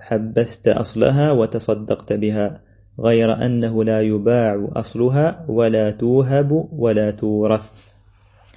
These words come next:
قال: "فتصدق بها عمر في الفقراء وفي القربى وفي الرقاب وفي سبيل الله وابن السبيل والضيف، لا جناح على من وليها أن يأكل منها بالمعروف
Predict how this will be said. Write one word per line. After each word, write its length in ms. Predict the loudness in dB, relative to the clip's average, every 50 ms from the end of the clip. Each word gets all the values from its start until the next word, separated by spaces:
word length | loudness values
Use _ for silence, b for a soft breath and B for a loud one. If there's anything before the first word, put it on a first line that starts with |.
| b b b b b b b b b _ _ _ _ 0
قال: 280 | 2 2 4 2 0
"فتصدق 680 | -2 -2 -4 -4 -2 0 0 0 2 2 -2 0 0 0
بها 340 | 0 0 0 0 0 -2 0
عمر 340 | 0 0 0 2 2 0 0
في 100 | -2 -2
الفقراء 800 | -4 -2 -4 -4 0 2 2 4 4 4 4 2 2 -2 -2
وفي 220 | -2 -4 -4 -2 -4
القربى 600 | -4 0 2 2 2 2 2 2 2 2 2 2
وفي 240 | 0 -2 -2 -2 -2
الرقاب 580 | 0 0 -2 0 2 2 4 4 4 2 2
وفي 260 | -2 -2 -2 -2 -6
سبيل 440 | -4 -2 -4 -4 -2 -2 -2 -2 -2
الله 500 | -2 -2 0 0 0 0 0 0 0 -2
وابن 200 | 0 0 0 -2
السبيل 560 | -2 -4 -4 -4 -2 -2 0 0 0 2 2
والضيف، 560 | 2 0 0 2 2 2 2 2 -2 -8 -16 _ _ _ _ _ _ _ _
لا 200 | -2 0 0 0
جناح 520 | 0 0 0 0 0 0 0 0 -2 -2 -4
على 420 | -2 0 0 0 2 2 0 2
من 200 | 0 0 0 0
وليها 600 | 0 0 0 0 0 0 2 2 2 2 2 0
أن 80 | 0 -2
يأكل 420 | -2 -4 -4 -2 -2 0 0 0
منها 280 | -2 -2 -2 -2 -2 -2
بالمعروف 720 | 0 0 0 -2 -2 -2 0 2 4 4 2 2 -4